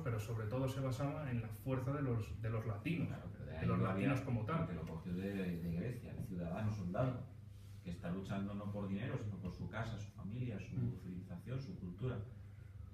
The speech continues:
Speaker 2: Eso lo habían cogido, eso, bueno, es una idea muy griega, es la de la idea del ciudadano soldado.
Speaker 1: Mm. Sí, porque al final, ¿quién va a defender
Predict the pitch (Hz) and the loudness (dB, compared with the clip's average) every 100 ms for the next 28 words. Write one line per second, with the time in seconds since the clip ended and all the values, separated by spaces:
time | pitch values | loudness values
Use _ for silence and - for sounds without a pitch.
0 | - - - 104 104 101 104 107 104 107 | -12 -10 -6 -2 2 2 4 2 2 0
1 | 107 110 107 - - 110 107 - 117 104 | 0 0 0 -6 -4 -4 -4 -2 0 0
2 | - 98 101 98 101 113 113 107 107 - | 0 -2 0 0 2 4 4 4 4 2
3 | 92 90 98 92 92 90 90 107 107 - | 0 -4 -4 -4 -2 -2 -2 0 0 0
4 | 101 98 110 113 95 92 123 - - - | -2 -2 -2 -2 -4 -2 -4 -4 -8 -10
5 | - 123 120 - - - - - - 104 | -6 -2 -2 -2 -10 -10 -10 -10 -10 -8
6 | 98 131 117 110 107 113 107 110 113 120 | -2 -2 0 -2 -2 -2 -2 0 2 2
7 | 127 120 120 117 - 117 117 117 110 | 6 8 8 6 4 4 6 4 2